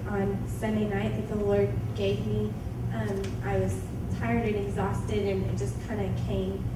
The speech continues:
So I really wanted to share it with you guys. Um, this, this is a, a cup, and when I was in college, I made this, um, in a ceramics class. Um, I took a ball of clay, and I, I created it by hand,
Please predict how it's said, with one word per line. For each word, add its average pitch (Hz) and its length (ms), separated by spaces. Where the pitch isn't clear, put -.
So 233 80
I 233 40
really 233 260
wanted 240 240
to 214 80
share 196 360
it - 100
with - 100
you 196 60
guys. 190 280
Um, 202 400
this, - 360
this 247 200
is - 160
a, - 60
a - 360
cup, - 240
and 208 240
when 202 100
I 202 120
was 226 220
in 190 360
college, - 460
I 208 40
made 202 260
this, 175 260
um, 202 240
in 214 120
a 208 60
ceramics 196 560
class. 190 300
Um, 190 360
I 190 200
took 240 140
a 202 80
ball 202 260
of - 140
clay, - 460
and 196 160
I, 185 580
I 185 40
created 247 420
it - 140
by 190 80
hand, 240 540